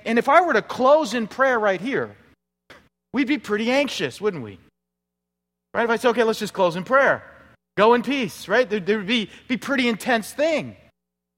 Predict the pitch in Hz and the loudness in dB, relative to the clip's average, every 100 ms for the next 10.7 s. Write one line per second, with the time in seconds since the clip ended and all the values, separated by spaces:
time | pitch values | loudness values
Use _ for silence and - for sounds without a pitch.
0 | - 151 180 165 - 170 160 165 160 151 | -16 -8 -6 -6 -4 -4 -4 -2 -2 -2
1 | 151 151 160 185 139 107 120 110 - 104 | -4 -4 -4 -4 -6 -8 -10 -12 -14 -16
2 | 95 95 _ _ _ _ _ _ _ _ | -16 -18 _ _ _ _ _ _ _ _
3 | _ - _ _ - 196 143 - - - | _ -20 _ _ 0 2 2 -2 -20 -20
4 | _ _ _ _ _ _ _ _ - 139 | _ _ _ _ _ _ _ _ -20 -6
5 | 180 175 151 127 123 156 120 - 135 123 | -4 -4 -6 -10 -8 -10 -10 -10 -10 -4
6 | 170 180 135 - 190 160 120 - 139 131 | 0 0 -4 -8 -4 -2 -4 -8 -12 -12
7 | - 131 131 127 110 - 131 120 143 139 | -14 -14 -10 -10 -10 -10 -10 -10 -12 -12
8 | 92 - _ _ _ _ _ _ _ - | -14 -20 _ _ _ _ _ _ _ -20
9 | 131 131 147 190 165 165 170 160 156 156 | -12 -4 0 0 -2 -4 0 2 0 -2
10 | - - - 107 - 107 | -6 -12 -12 -12 -12 -14